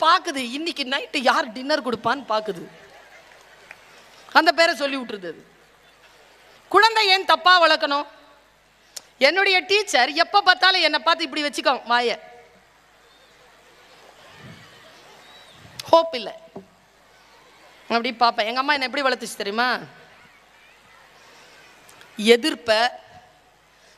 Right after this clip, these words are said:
சொல்லால தெரிவிக்கவே கூடாது. யார் நம்மளை எதிர்க்கிறாங்களோ அவங்க முன்னால உயர்ந்து காட்டிடணும்.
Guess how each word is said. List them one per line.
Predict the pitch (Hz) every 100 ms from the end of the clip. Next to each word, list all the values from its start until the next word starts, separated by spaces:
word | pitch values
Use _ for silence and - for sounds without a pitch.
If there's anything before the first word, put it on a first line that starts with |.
| -
சொல்லால | - 240 277 285 247 247
தெரிவிக்கவே | 226 233 226 226 226
கூடாது. | 208 180 156 - - - _ _ _ - - - -
யார் | 226 277 349 302
நம்மளை | 240 214
எதிர்க்கிறாங்களோ | 226 285 254 220 196 208 233 233 - - - -
அவங்க | 214 226 220
முன்னால | 269 311 277 240
உயர்ந்து | 285 294 285 240
காட்டிடணும். | 202 208 170 170